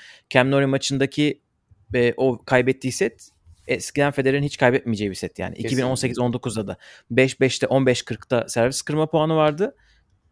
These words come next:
Speaker 1: Kullanamadı ve sıfıra karşı kırdırdı servisini. Sonego'ya karşı ilk sette de beş dörtte hiç yoktu ortalıkta,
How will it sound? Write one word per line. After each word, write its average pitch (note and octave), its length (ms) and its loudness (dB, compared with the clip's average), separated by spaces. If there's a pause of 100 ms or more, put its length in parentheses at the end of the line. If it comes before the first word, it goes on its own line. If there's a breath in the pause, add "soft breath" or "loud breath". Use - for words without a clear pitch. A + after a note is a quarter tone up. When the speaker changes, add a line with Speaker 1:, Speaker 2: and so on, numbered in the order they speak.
Speaker 1:
Kullanamadı E3+ 640 2
ve G3+ 140 2
sıfıra A3+ 400 2
karşı C3+ 300 2
kırdırdı G#2+ 320 -4
servisini. F#2+ 460 -6 (300 soft breath)
Sonego'ya D3 480 2
karşı D#3 300 2
ilk D#3+ 160 0
sette D#3 340 0
de C3 260 0
beş C#3 340 0
dörtte E3 480 0 (500)
hiç - 260 -4
yoktu F#3 240 4
ortalıkta, C3 640 2